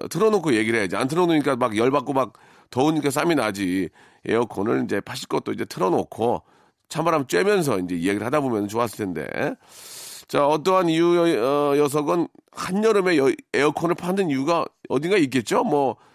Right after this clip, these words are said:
여분이 있다든지, 뭐, 그렇지 않겠습니까? 예. 실컷 지금 저 쓰고 있는 에어컨을 떼어다 팔 수는 없는 거고. 아무튼 저 이런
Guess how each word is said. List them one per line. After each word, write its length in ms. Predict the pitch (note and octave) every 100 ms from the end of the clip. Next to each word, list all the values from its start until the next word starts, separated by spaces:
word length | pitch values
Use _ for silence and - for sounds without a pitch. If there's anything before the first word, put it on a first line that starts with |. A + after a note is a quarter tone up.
| _ _
여분이 400 | A2 C#3 E3 F3
있다든지, 800 | C#3 E3 E3 D3 G#2+ G2 B2 C#3
뭐, 200 | A2+ G#2+
그렇지 220 | - C3+
않겠습니까? 680 | E3+ B2+ - A#2+ G2+ A2+ D3+
예. 260 | G#2+ F#2 F2 - _ - _ _
실컷 600 | - - - - - F#3+
지금 320 | E3 E3+ D#3+
저 320 | D3 D3+ D3+
쓰고 280 | C#3+ G3+ G3
있는 160 | F#3 E3+
에어컨을 360 | C#3+ B2+ C#3 C3
떼어다 220 | E3+ E3
팔 140 | D#3+
수는 160 | - D#3+
없는 200 | C3 C3+
거고. 460 | A2+ F#2 A#2+ F#2 - _ - - - -
아무튼 340 | B2 C#3 E3 C#3
저 460 | D3+ D3+ D3 B2
이런 600 | D2+ C#3+ D#3+ E3 D#3 D3